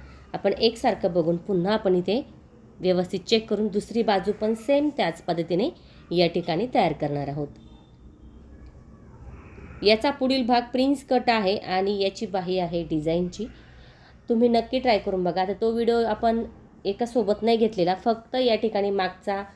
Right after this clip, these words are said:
भागाचा गळ्याचा आपण हा व्हिडिओ दाखवलेला आहे. दुसऱ्या व्हिडिओमध्ये तुम्हाला पूर्ण व्हिडिओचा व्हिडिओ घेऊन,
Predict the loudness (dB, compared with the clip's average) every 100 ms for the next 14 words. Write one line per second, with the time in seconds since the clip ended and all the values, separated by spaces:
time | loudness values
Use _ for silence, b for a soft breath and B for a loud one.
0 | B B B -4 2 2 2 2 4 2
1 | 2 -2 0 -2 -2 -2 0 2 2 0
2 | -2 0 0 0 -4 -8 b b b b
3 | b -4 -2 2 2 4 2 2 0 0
4 | 0 0 -2 -2 0 0 2 0 -2 -10
5 | _ _ _ -20 -2 0 4 4 2 0
6 | -2